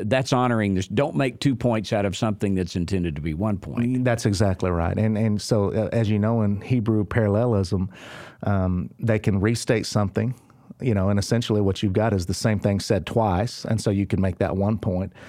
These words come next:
Speaker 2: They can also tremendously contrast that, and so you do have,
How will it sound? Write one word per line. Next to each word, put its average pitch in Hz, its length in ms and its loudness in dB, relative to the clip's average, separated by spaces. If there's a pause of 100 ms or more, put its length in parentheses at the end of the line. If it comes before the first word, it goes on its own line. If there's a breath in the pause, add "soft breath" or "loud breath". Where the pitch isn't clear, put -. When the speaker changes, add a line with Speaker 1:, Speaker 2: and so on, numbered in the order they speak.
(140 loud breath)
Speaker 2:
They 104 100 0
can 104 120 0
also 104 640 0
tremendously 107 580 0
contrast 120 840 -2
that, 69 420 -8
and 110 120 0
so - 120 0
you 101 180 0
do 120 280 0
have, 82 520 -2